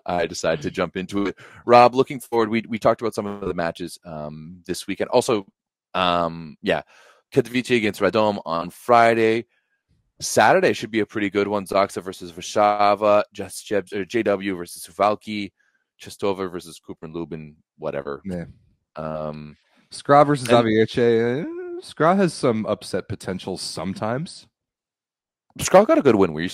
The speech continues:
Speaker 1: recently. So, um, Gdansk versus, uh, Nysa on Sunday, and then Monday we've got Resovia versus Lviv.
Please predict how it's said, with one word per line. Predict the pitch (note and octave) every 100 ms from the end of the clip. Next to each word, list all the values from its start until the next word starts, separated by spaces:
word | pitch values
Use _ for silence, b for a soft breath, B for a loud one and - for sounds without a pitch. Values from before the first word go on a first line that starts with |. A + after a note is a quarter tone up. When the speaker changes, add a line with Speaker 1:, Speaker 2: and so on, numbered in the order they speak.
| -
Speaker 1:
recently. | F#2+ - - - - -
So, | - E2+ D#2+ _ B B B B B B
um, | G2 F#2 F#2 F#2+ F#2+
Gdansk | G#2+ G#2+ A2 A2+ -
versus, | A2 A2 G#2+ G2 F2+
uh, | F2+ F2
Nysa | E2+ G2+ - A#2 G2+
on | - G2 F#2+
Sunday, | - G#2+ A2 A#2 E2+
and | F#2+
then | F#2
Monday | F2+ F#2+ F#2+
we've | E2+ D#2+ -
got | E2 F#2+
Resovia | F2+ - F#2+ F2 F2+
versus | D#2+ D#2 E2+ F2
Lviv. | F2 D2 G2+ A2+